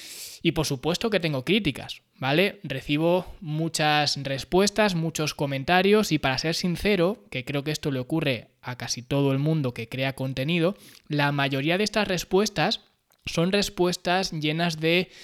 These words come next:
agradecimiento y de buenas palabras. Normalmente los comentarios de la gente que crea contenido casi siempre, mayoritariamente, son bastante positivos.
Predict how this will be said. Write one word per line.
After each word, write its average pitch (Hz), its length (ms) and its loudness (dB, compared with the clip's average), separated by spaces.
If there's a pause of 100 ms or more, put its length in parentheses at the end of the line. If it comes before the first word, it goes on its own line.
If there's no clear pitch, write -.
(340)
agradecimiento 143 840 0
y 226 40 4
de 175 80 6
buenas 139 360 0
palabras. 147 640 2
Normalmente 139 480 -2
los 151 180 0
comentarios 143 640 -2
de 139 80 -2
la 127 100 -4
gente 151 280 -6
que 127 120 -4
crea 131 220 -6
contenido 151 600 -4 (440)
casi 127 280 -6
siempre, 151 640 0
mayoritariamente, 147 1300 2
son 143 320 -6
bastante 147 440 -2
positivos. 127 600 -4